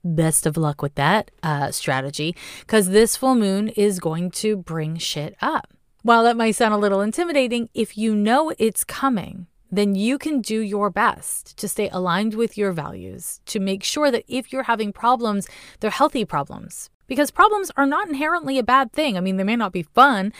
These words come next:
but they're not bad. Problems will often help us to get out of our own way, to break patterns or habits that are limiting, that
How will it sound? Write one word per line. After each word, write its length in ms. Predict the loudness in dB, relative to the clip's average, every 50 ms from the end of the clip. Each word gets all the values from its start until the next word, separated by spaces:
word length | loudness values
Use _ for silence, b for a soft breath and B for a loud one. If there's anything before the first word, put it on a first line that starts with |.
| B B B B
but 100 | -6 -2
they're 120 | -2 -2
not 320 | 0 -2 -4 -4 -6 -8 -4
bad. 520 | -4 -4 -2 -2 -4 -4 -6 -8 -12 -16 _ B B B B B B B B B B -4
Problems 440 | 2 4 4 4 2 0 -4 -4 -4
will 160 | -4 -2 0
often 320 | 0 0 0 0 -2 -4 -4
help 340 | -2 0 0 2 2 2
us 160 | 0 -2 -2 -4
to 100 | -6 -6
get 140 | -4 -4
out 160 | -2 -2 -2 -2
of 100 | -2 -2
our 120 | -2 -2 -4
own 300 | -4 -4 -4 -4 -4 -4
way, 400 | -4 -2 -2 -2 -4 -6 -8 -10 -8
to 120 | -8 -8
break 420 | -6 -2 0 0 0 -2 -4 -10
patterns 560 | -14 -12 -10 -8 -4 -2 -2 -2 -2 -4 -6 -8
or 120 | -10 -10
habits 520 | -4 0 2 2 4 4 2 2 0 -2 -12 B B B B B B
that 260 | 0 0 0 0 -2 _ _
are 160 | -2 0 0 0
limiting, 600 | 2 4 4 4 4 4 0 -2 -4 -6 -6 -4
that 180 | -4 -4 -6